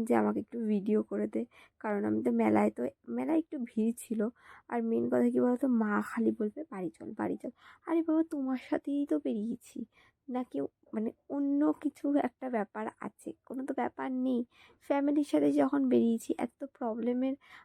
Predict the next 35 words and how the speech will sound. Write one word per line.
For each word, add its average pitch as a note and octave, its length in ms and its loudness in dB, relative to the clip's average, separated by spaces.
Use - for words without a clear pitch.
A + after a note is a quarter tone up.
আসার B3 340 -2
তো - 100 -12
কোনো C4+ 220 -4
প্রশ্নই B3 580 0
ওঠে G#3 280 -2
না। G3 100 -6
তো E4 100 -6
মোটামুটি C#4+ 540 -2
একটু C#4 160 -8
রাত B3 260 0
করে C4+ 200 -2
বাড়ি B3 200 2
গেলে C4 260 4
কী - 200 -2
এত E4 120 2
অসুবিধা A3+ 420 0
আমি A#3 180 4
বুঝে F#3+ 300 2
পাই E3 180 0
না। F3 160 -6
সে - 160 -8
যাই G3+ 220 2
হোক, G3+ 120 2
ভাইকে A3 320 -2
বললাম A3 280 2
যে, B3 100 2
"তোর A#3+ 160 0
হাতের G3+ 380 -6
জিনিসগুলো G#3+ 440 -2
আমাকে G#3+ 280 -2
দে, A3 200 0
আমি G3+ 180 -4
ওগুলো G3 240 2
ধরি, G#3+ 320 2
তো G#3 120 -10